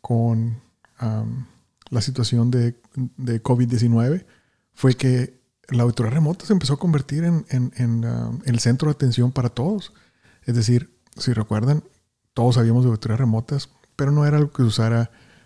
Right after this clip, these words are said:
comúnmente y en masa, ¿no? Este, que fuera como que la primera opción. Entonces, ah, pero había gente,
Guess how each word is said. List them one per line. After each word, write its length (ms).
comúnmente 1080
y 180
en 80
masa, 400
¿no? 180
Este, 340
que 140
fuera 220
como 200
que 120
la 120
primera 300
opción. 320
Entonces, 520
ah, 420
pero 400
había 260
gente, 400